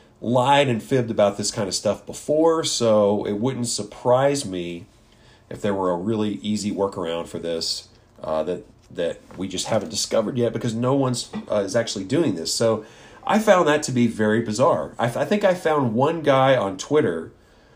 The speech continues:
who said that he talked to someone who had tried to hook their Switch Lite up to a T V and it didn't work.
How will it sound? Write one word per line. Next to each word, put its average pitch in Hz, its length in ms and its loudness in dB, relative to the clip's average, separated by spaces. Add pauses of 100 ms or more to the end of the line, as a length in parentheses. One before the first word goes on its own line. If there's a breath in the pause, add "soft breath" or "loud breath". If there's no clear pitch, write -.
(140 soft breath)
who 135 140 -2
said 143 320 2
that 117 160 -2
he 185 220 -6
talked - 480 -2
to 127 60 -4
someone 85 640 -4 (1300 loud breath)
who 143 180 0
had 131 240 0
tried 151 840 2
to 104 100 -8
hook 113 240 -6
their 98 80 -6
Switch - 320 -8
Lite 82 240 -4
up 80 220 -6
to 92 100 -8
a 87 60 -6
T 87 240 -10
V 73 340 -12 (440 soft breath)
and 92 140 -6
it 87 80 -8
didn't 82 220 -6
work. 85 300 -4